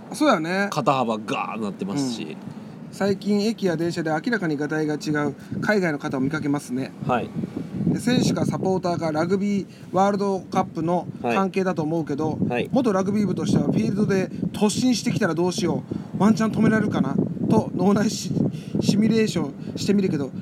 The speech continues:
Speaker 1: やっぱり危ないなってなったって。<laughs> なんやこのツイート。
Speaker 2: 最高じゃん。もう、これに詰まってますよ、宇治原の良さが。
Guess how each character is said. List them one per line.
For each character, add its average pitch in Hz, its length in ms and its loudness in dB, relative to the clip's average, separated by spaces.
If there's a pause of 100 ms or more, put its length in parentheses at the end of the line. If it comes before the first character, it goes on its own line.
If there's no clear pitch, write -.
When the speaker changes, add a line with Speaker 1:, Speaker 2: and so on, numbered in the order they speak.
(160)
Speaker 1:
や 139 120 -6
っ - 20 -8
ぱ 190 160 0
り 170 100 2
危 143 140 -2
な 170 100 2
い 165 60 0
な 151 100 -2
っ - 40 -10
て 117 180 -10
な 127 160 -2
っ - 20 -6
た - 140 -8
っ - 40 -10
て。 - 180 -10
<laughs> - 60 -12
な 190 120 6
ん - 100 4
や 240 100 6
こ 240 120 0
の 196 60 4
ツ - 80 -4
イ - 20 -2
ー - 20 -4
ト。 - 60 -8
Speaker 2:
最 156 240 6
高 170 260 0
じ 143 80 -4
ゃ 127 60 -2
ん。 87 160 -6
も 131 140 2
う、 - 40 -2 (240)
こ 180 140 2
れ 208 120 2
に 190 80 -2 (140)
詰 - 380 0
ま 392 40 2
っ - 60 -4
て 214 100 2
ま 139 120 4
す - 100 -6
よ、 113 80 0
宇 120 60 0
治 127 100 0
原 104 300 -2
の 98 100 -4
良 120 100 2
さ - 160 -2
が。 82 140 -12